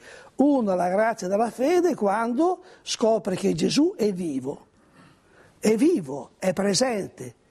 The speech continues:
è una persona come ognuno di noi lo è, una persona vera, anche se diversamente da noi, anche se è glorioso, però una persona vera, una persona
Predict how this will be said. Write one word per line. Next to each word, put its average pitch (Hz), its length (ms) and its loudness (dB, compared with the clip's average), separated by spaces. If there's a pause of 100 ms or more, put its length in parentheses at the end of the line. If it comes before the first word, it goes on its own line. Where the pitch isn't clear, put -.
(300)
è 208 320 2
una 214 180 2
persona 254 680 0 (600)
come 294 480 2 (380)
ognuno 247 340 2
di 233 120 2
noi 240 340 0
lo 208 180 2
è, 277 240 -2
una - 180 -2
persona 240 360 0
vera, 202 500 -2 (800)
anche 254 320 0
se 233 120 0
diversamente 214 680 0
da 208 120 0
noi, 208 440 -2 (340)
anche 226 280 -2
se 226 160 0
è 208 40 0
glorioso, 208 840 0 (240)
però 262 140 2
una 240 140 0
persona 226 380 0
vera, 196 460 -2 (280)
una 214 180 2
persona 233 520 0